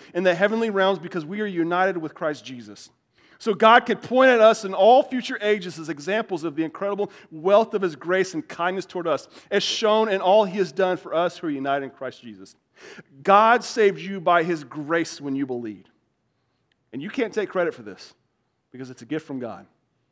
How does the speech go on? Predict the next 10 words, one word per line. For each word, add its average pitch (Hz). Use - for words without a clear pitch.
Salvation 175
is 156
not 180
a 165
reward 160
for 160
good 160
things 175
we've 143
done, 196